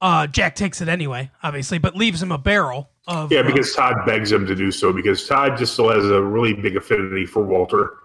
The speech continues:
Speaker 1: Yeah. But so Walt says, "Hey, you know, you still owe me Pinkman."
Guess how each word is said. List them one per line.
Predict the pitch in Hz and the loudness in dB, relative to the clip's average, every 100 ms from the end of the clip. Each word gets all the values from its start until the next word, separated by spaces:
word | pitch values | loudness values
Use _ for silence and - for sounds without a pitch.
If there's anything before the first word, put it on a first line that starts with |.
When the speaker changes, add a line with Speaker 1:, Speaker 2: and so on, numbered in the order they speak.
| _ | _
Speaker 1:
Yeah. | 202 131 127 _ - - - | -4 -4 -10 _ -20 -20 -2
But | 220 180 | -2 -2
so | - 233 202 165 165 | 0 2 4 0 -4
Walt | 165 190 226 - | 0 2 2 0
says, | 196 165 156 | -2 0 -2
"Hey, | 190 196 | 0 0
you | 180 170 | 0 -2
know, | 160 | -2
you | 160 | -4
still | 147 196 170 | -6 -8 -4
owe | 156 | -4
me | 165 160 147 139 135 - | -4 -6 -8 -10 -14 -6
Pinkman." | 233 247 165 143 135 | -4 -4 -8 -8 -10